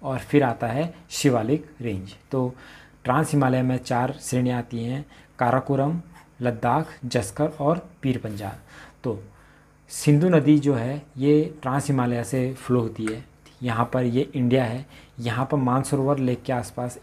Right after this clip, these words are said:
एक जगह है, वहाँ पर से इंडस नदी ओरिजिनेट होती है। इसके अलावा सतलज रिवर भी ये मानसरोवर लेक के पास से निकलती है। तो इंडस रिवर की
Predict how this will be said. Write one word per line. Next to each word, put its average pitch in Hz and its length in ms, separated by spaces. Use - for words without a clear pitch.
एक 131 200
जगह 123 300
है, 123 180
वहाँ 120 240
पर 117 140
से 131 260
इंडस 127 420
नदी 123 220
ओरिजिनेट 117 460
होती 113 240
है। 113 140
इसके 170 220
अलावा 165 260
सतलज 156 460
रिवर 131 260
भी 147 260
ये 143 320
मानसरोवर 131 560
लेक 113 180
के 135 100
पास 113 220
से 160 240
निकलती 107 440
है। - 180
तो 120 240
इंडस 151 320
रिवर 143 220
की 147 180